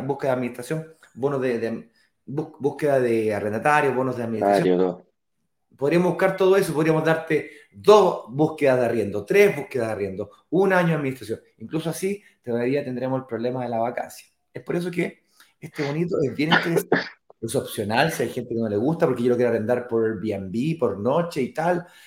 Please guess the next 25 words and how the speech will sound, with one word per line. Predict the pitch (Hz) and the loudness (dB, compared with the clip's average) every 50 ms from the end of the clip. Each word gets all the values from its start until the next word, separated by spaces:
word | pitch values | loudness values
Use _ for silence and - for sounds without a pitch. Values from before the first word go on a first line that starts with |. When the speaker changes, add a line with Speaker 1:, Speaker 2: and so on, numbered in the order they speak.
| - - | -18 -10
Speaker 1:
Le | - 107 | -10 -8
saco, | - - 139 - - 139 135 - - | -6 -4 -4 0 2 2 2 2 2
ayer | - 117 131 131 | 0 -2 -2 0
calculábamos | - 120 113 - - 120 123 123 127 127 123 123 | -2 -4 -6 -2 0 2 4 4 4 2 0 -4
que | - 113 | -2 -2
le | 110 | -2
podíamos | 95 110 113 117 110 113 | 0 0 -2 -2 -2 -4
sacar | - 107 98 107 117 104 - | -6 -6 -4 -4 -6 -6 -8
como | - 107 107 101 95 - - _ | -8 -6 -6 -6 -6 -8 -12 _
seiscientas | - - 107 101 - - 117 104 - - 104 | -8 -6 -4 -4 -4 -6 -8 -10 -6 2 2
lucas, | - - - - - 523 - - - - - - - | 6 8 8 8 8 6 4 4 2 -4 -10 -12 -14
eso | - - 131 - - 127 | -10 -8 -8 -4 -4 -4
es | - - - | -4 -4 -2
tirando | 127 117 117 113 110 110 104 | 0 2 2 2 2 0 0
para | 98 98 | 0 2
abajo, | 104 113 175 254 - - 147 127 | 4 4 4 4 2 0 -2 -2
eso | 123 - | -2 -4
es | 120 - | -8 -8
con | - 104 | -8 -8
una | 110 113 | -6 -6
ocupación | 110 101 90 107 101 - - 113 | -6 -6 -8 -10 -10 -8 -6 -6
del | 110 101 - | -6 -6 -6
cuarenta | - 101 101 98 - 90 | -6 -6 -6 -6 -10 -16
por | 87 - - | -18 -18 -14
ciento. | - - 160 160 - - - | -8 -6 -4 -6 -6 -8 -16